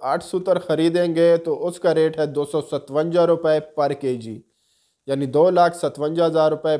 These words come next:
per metric ton। उसके बाद छः सूतर और पाँच सूतर में ख़रीदेंगे तो उसका रेट भी दो सौ सतवंजा रुपये per के जी, यानी दो लाख सतवंजा हज़ार रुपये per metric ton।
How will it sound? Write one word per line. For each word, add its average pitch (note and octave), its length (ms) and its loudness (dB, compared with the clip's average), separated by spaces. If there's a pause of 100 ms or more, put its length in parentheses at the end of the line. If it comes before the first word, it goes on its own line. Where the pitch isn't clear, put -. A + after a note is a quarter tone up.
per C#3+ 200 0
metric C3 400 -6
ton। G#2+ 260 -8 (520)
उसके G3 160 2
बाद F3+ 300 6 (100)
छः F3+ 220 -2
सूतर F#3 460 2
और D3+ 400 -2
पाँच F3 260 0
सूतर F#3+ 300 0
में F3+ 160 0
ख़रीदेंगे E3+ 640 2
तो E3+ 220 2
उसका F3 300 2
रेट E3 240 2
भी D#3+ 160 -2
दो D3+ 160 -2
सौ D#3+ 200 -4
सतवंजा D#3+ 500 -2
रुपये E3+ 300 2 (120)
per D3+ 220 0
के E3 200 -2
जी, D#3 160 -4
यानी D3 200 -2
दो D3+ 280 2
लाख D3+ 360 2 (580)
सतवंजा D#3 520 0
हज़ार D#3 260 2
रुपये D3 360 -2
per C#3 220 -2
metric B2 440 -8
ton। A2 220 -8